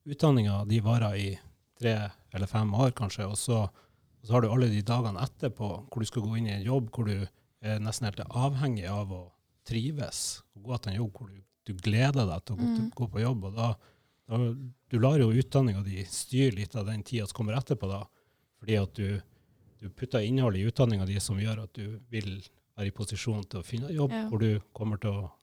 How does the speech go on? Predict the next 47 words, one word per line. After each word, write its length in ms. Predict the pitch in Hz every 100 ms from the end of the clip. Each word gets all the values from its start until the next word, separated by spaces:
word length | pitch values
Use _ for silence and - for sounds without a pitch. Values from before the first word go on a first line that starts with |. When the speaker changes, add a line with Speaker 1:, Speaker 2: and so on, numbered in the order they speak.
| _ -
Speaker 1:
trives 540 | 104 98 85 - -
i, 240 | 113 95 90 92
og 160 | 101 - - -
det 120 | - 113
å 60 |
våkne 320 | 113 - 110 104
opp 120 | - 98
og 220 | 92 - _ _ _ _ _
glede 400 | 98 110 127 -
seg 160 | 95
til 140 | 92 104
å 20 |
gå 80 | 107
på 160 | 110
jobb, 200 | 120 107 95
det 80 |
er 60 | 92
kanskje 240 | 110 107 92
det 80 |
viktigste 420 | 95 - 101 - 85
av 140 | 92
alt. 240 | - - -
Speaker 2:
Ja, 140 | 220 254 - _
selv 160 | 220 220
om 60 | 208
det 140 | 196
også 160 | 185 196
er 80 | 208
litt 100 | -
skummelt 320 | 185 180 190
å 40 |
tenke 180 | 185 180
på, 80 | 185 180 220
<laughs> 140 | 226
at, 140 | - 247
eh, 600 | - - - 359 339 190 139 - -
det 80 | 190
jeg 140 | 190 185
gjør 140 | 180
nå 60 | 180 185 180
har 220 | 180 175
så 220 | - 196 196
mye 240 | 202 190
å 60 | 156
si 140 | 190
for 160 | 185 190
resten. 320 | 175 - 180